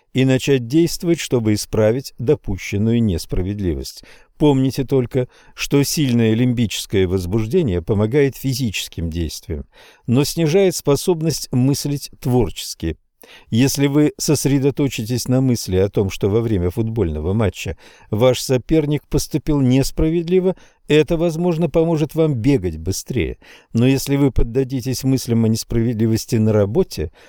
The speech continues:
результатом могут стать серьёзные карьерные ошибки. Ясно, что если бы Пол понимал всю важность чувства несправедливости для мозга,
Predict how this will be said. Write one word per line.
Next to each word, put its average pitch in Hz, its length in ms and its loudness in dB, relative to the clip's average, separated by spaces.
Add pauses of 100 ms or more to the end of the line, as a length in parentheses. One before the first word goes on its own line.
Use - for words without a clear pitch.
(120)
результатом 120 720 2
могут 85 300 -4
стать - 340 -4 (200)
серьёзные 101 920 0
карьерные 85 640 -2
ошибки. - 480 -10 (880)
Ясно, 156 520 2
что - 200 -2
если 151 340 0
бы 90 160 -2
Пол 73 300 -6 (380)
понимал 147 440 2
всю 156 260 -2
важность 90 480 0
чувства 123 400 -4
несправедливости 98 960 -2
для 82 220 -2
мозга, 104 400 0